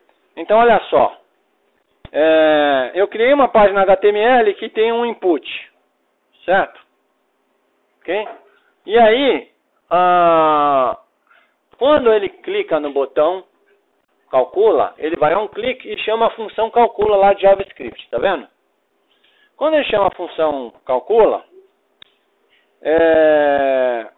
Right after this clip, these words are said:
eu criei uma outra função chamada leia, que é pra você pegar algum dado da entrada de dados, certo? Aí, é, nessa função leia,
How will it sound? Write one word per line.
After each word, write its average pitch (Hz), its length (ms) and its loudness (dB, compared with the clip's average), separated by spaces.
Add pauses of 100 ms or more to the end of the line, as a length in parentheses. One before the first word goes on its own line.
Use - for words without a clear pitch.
(880)
eu 226 140 2
criei 277 240 -2
uma 269 200 4
outra 330 220 2
função 226 400 -4
chamada 226 400 0
leia, 175 500 2 (140)
que - 120 -8
é 175 40 -2
pra 208 140 -4
você 202 200 -6
pegar 208 300 -2
algum 196 260 0
dado 202 300 2
da 214 100 -2
entrada 208 400 -2
de 202 120 -12
dados, 127 400 -4 (680)
certo? 185 300 -2 (1040)
Aí, 202 600 -2 (800)
é, 170 360 0
nessa 226 400 -2
função 208 680 -2
leia, 180 500 0